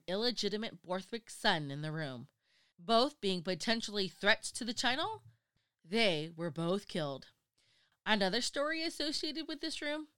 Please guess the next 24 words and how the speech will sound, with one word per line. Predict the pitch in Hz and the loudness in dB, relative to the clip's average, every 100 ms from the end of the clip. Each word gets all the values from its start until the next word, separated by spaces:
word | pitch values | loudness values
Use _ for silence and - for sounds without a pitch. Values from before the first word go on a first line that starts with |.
| _ - | _ -6
in | 392 | 0
another | 277 170 143 | 2 2 -2
time, | 143 143 123 131 - _ _ _ | -4 -4 -4 -6 -12 _ _ _
the | - | -4
Borthwick | 196 202 320 - 440 - | 0 2 2 0 -6 -4
family | 302 294 330 | -4 -2 -2
chancellor | 330 - 190 160 - 156 | -2 0 0 -4 -6 -8
used | 156 156 320 480 - | -6 -2 0 0 -4
this | 180 - | -6 -4
room | - 143 151 - _ _ | -6 -8 -8 -12 _ _
and | 220 202 | -8 -6
kept | - 165 - | -2 -4 -4
a | |
safe | 269 - 330 302 190 | -6 -2 -2 -2 -4
in | 160 | -6
this | 143 - | -6 -8
room. | 147 98 - _ _ _ _ _ | -8 -10 -14 _ _ _ _ _
Then | 160 196 190 240 | 0 4 4 2
the | |
Borthwicks | 196 165 180 - 254 247 - | -2 -2 -2 -4 -8 -8 -6
discovered | - 415 - 494 208 165 190 _ | -4 -2 0 0 2 -2 -4 _
that | 330 - | -10 4
this | 622 587 | 6 6
chancellor | - 196 156 - 156 151 | 2 -2 -2 -4 -4 -4